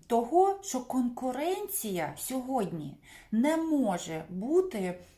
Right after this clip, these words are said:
м, позитивним розвитком економіки, бо вона програє.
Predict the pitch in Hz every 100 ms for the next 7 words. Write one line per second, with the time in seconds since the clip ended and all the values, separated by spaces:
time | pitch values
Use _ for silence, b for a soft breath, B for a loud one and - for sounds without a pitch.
0 | - 180 175 170 170 170 165 165 160 170
1 | - - - 285 262 - 294 254 220 208
2 | 214 180 180 - 170 165 165 160 143 143
3 | - - _ _ - B 196 220 247 269
4 | 269 214 190 202 165 160